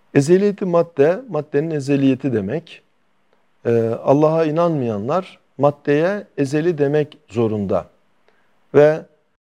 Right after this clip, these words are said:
Allah'a inanmayanlar daha çok Allah'ın ezeli oluşunu kabulde zorlanıyorlar.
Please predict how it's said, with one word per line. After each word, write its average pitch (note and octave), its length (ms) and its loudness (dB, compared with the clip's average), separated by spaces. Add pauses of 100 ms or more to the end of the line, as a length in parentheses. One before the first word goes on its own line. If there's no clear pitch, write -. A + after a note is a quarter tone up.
(840)
Allah'a D3 360 2
inanmayanlar D#3+ 760 -2
daha D#3 200 2
çok E3 260 -8
Allah'ın D#3+ 520 -4 (760)
ezeli C#3+ 440 2
oluşunu C#3+ 760 -4
kabulde C3 480 0
zorlanıyorlar. G#2 1000 -4